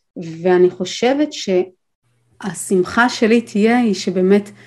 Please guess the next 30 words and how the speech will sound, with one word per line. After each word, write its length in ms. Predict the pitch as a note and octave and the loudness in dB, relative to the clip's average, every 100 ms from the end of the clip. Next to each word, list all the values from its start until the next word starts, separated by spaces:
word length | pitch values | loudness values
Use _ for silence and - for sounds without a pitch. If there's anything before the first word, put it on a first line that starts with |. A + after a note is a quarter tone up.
| _ _ | _ _
נדבר 580 | G#3+ G#3 F#3+ F3 F#3+ G#3 G3+ | 4 6 6 4 4 4 6
היום 380 | F#3+ G#3 G#3+ G3+ - _ _ | 6 6 4 -2 -14 _ _
על 180 | F#3 F#3 | -6 -6
הקרקע 720 | - - - A#3 B3 C4 D4+ | -6 -8 -2 0 0 0 -2
של 260 | - A3+ | 2 2
זה, 160 | E3+ D#3+ D3 - - _ | 2 -2 -8 -20 -20 _
על 160 | - F#3 | 2 4
המפגש 640 | F#3 F#3 - F3 G#3+ B3 A#3+ | 6 4 2 0 0 2 0
היומיומי 580 | G#3 A3+ A#3 F#3 G#3 | 4 6 6 6 2
של 160 | A#3 G3+ | 2 -2
כל 280 | F3+ F#3+ F3+ | 0 2 2
אחד 260 | - F3+ | 2 2
עם 120 | F3+ F3 | 2 2
התקשורת, 640 | E3 F#3 - F#3 F3 - | -2 -10 -2 0 0 -2
לא 160 | F3 G#3 | 0 2
איזה 180 | A3 | 4
מין, 220 | A#3 G3+ F#3 - - _ _ - | 4 4 2 -4 -20 _ _ -4
מה 240 | F#3+ F#3 | 2 4
זה 160 | F#3 G3+ | 4 4
הדבר 460 | F3+ F3+ E3+ F#3 F#3 | 4 0 2 2 4
הרחוק 680 | G3 F3+ - - F3+ F3+ F3+ | 2 0 -4 -4 -4 -2 -2
והמפחיד 640 | F3 F3 E3+ - G3 E3+ | 0 0 -4 -4 -2 0
הזה. 200 | E3 D#3+ D3 - _ - _ _ _ _ _ _ _ | -2 -6 -10 -20 _ -20 _ _ _ _ _ _ _
אז, 80 | G3 | -8
אה, 540 | F3+ F3+ F3+ F#3 F3+ - - | -6 -4 -2 -2 -4 -8 -6
הם 160 | G#3 F#3 | -4 -4
פשוט 360 | G3+ - B3 C4 | -6 -4 -2 -2
אוספים 640 | B3+ - - A3 A3 G#3+ - _ _ _ _ | -4 -12 -2 2 2 2 -4 _ _ _ _
את 180 | G3+ - | -12 -4
המידע 480 | F#3+ F#3 F3 E3 | 2 4 4 2